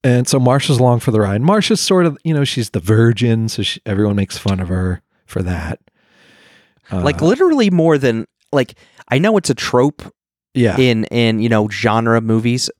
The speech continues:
Speaker 2: but nobody makes fun of, actual makes fun of virgins except in this movie.
Speaker 1: Yeah. <laughs>
Speaker 2: Marsha is just, like, torn apart the entire movie.
Speaker 1: It's horrible. I, I mean, how about that one scene where her and Kelly are walking on campus and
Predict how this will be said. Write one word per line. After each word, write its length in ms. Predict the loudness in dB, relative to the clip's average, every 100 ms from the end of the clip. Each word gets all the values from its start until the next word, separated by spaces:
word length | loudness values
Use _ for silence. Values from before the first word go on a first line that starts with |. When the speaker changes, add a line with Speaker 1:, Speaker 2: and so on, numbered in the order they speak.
| -18 -4
Speaker 2:
but 160 | -4 0
nobody 560 | 0 0 0 -2 -4
makes 320 | -2 -4 -4
fun 240 | -2 0 0
of, 160 | -2 -4
actual 400 | -4 -4 -10 -8
makes 240 | -6 -4
fun 180 | -4 -4
of 80 | -4
virgins 360 | -4 -4 -8 -8
except 380 | -6 -6 -4
in 100 | -4
this 200 | -4 -6
movie. 340 | -8 -8 -10 -14 -2
Speaker 1:
Yeah. 280 | 0 0 -2
<laughs> 140 | -4
Speaker 2:
Marsha 380 | 0 0 0 0
is 180 | 2 0
just, 200 | -2 -6
like, 160 | -6 -8
torn 320 | -2 2 2
apart 500 | 0 -2 0 0 -2
the 80 | -6
entire 480 | -6 -4 0 0 2
movie. 520 | 0 0 -4 -6 -14 _ -8
Speaker 1:
It's 140 | -8 -8
horrible. 800 | -8 -4 -2 -2 -6 -14 -16 _ _ -4
I, 140 | -4 -4 -2
I 60 | 0
mean, 180 | 0 -2 -2
how 120 | 0
about 180 | 0 0
that 180 | 0 2
one 240 | 2 2
scene 260 | 0 0 0
where 200 | -2 0
her 180 | 2 0
and 100 | 0
Kelly 280 | 0 2
are 100 | 2
walking 360 | 2 0 0 -4
on 80 | -4
campus 500 | -4 -2 -2 -2 -4
and 200 | -6